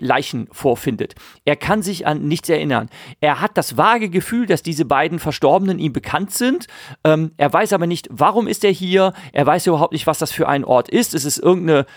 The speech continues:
künstliche Umgebung. Ist es, ist es ein Gefängnis? Äh, ist es ein Labor? Er weiß es nicht. Und, ähm,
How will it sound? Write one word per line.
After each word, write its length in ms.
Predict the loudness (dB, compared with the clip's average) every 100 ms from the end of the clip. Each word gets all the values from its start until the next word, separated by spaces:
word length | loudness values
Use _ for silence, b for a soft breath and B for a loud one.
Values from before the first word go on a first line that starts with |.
| B -2
künstliche 480 | 0 2 0 0
Umgebung. 720 | 0 2 2 2 4 2 2 B B B _
Ist 180 | -4 -2
es, 160 | -4 -2
ist 160 | 0 0
es 100 | 2
ein 120 | 2
Gefängnis? 600 | 2 2 2 4 2 0 0
Äh, 340 | 2 4 2 -2
ist 220 | -4 -2
es 80 | -2
ein 140 | 0
Labor? 340 | 0 2 2 4
Er 100 | 2
weiß 180 | 2 0
es 100 | -4
nicht. 260 | -4 -6 -10 -10 B B B
Und, 400 | 2 2 2 -4 2
ähm, 380 | 4 4 0